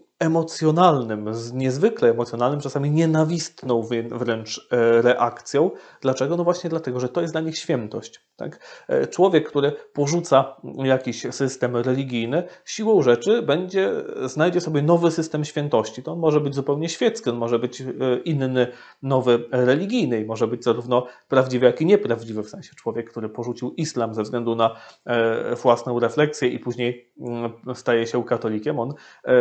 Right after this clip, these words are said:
w-, z-, przyjmuje nowy system świętości i znajduje prawdę, a więc znajduje ten prawdziwy system,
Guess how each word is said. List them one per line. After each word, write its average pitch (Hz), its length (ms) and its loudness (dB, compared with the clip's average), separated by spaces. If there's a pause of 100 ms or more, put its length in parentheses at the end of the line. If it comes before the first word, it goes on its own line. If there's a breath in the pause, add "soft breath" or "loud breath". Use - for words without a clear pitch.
(140)
w-, - 320 -12 (480)
z-, 131 140 -8
przyjmuje 131 440 0
nowy 139 500 6
system 123 400 -4
świętości 123 800 -6
i 135 140 -10
znajduje 135 400 2
prawdę, 135 480 4
a 117 40 0
więc 117 160 -4
znajduje 123 340 2
ten 131 160 0
prawdziwy 147 520 2
system, 107 400 -6